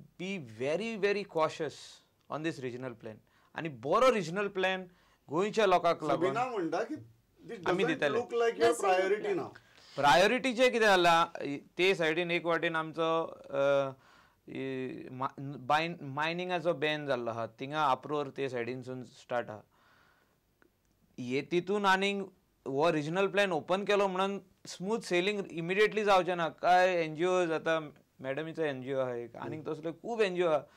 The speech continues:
Speaker 1: ते येतले उठ्ठले, आमकां हें जाय, तें जाय, तें जाय, आनी एक अप्रोच स्टार्ट जातलो.
Speaker 2: हम्म.
Speaker 1: So मनोहर पर्रीकर फर्स्ट प्रायोरिटी is to settle the,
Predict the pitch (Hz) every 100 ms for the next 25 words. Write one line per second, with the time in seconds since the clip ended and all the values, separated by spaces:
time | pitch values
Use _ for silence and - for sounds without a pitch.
0 | _ - 202 202 190 202 190 190 208 196
1 | 196 202 202 196 190 196 202 196 190 196
2 | 190 196 - 170 190 165 143 139 147 -
3 | 131 117 113 113 - 131 113 160 175 -
4 | - - - 127 139 165 190 - 151 165
5 | 180 156 - 131 170 190 - 135 135 143
6 | 165 185 220 - _ _ _ _ _ -
7 | 160 185 185 - 202 202 - 143 135 170
8 | 180 185 190 - _ _ _ - 143 151
9 | 151 151